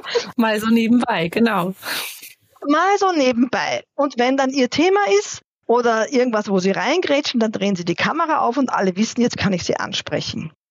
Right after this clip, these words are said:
Speaker 2: Und das Schöne, also was wirklich lustig war an der ganzen Geschichte, das habe ich dann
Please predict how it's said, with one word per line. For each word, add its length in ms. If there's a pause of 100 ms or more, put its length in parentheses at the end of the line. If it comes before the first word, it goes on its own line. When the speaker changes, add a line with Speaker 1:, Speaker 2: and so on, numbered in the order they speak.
(180)
Speaker 2:
Und 220 (320)
das 220
Schöne, 480 (100)
also 180
was 220 (180)
wirklich 460
lustig 480
war 320
an 80
der 140
ganzen 340
Geschichte, 380
das 180
habe 140
ich 40
dann 200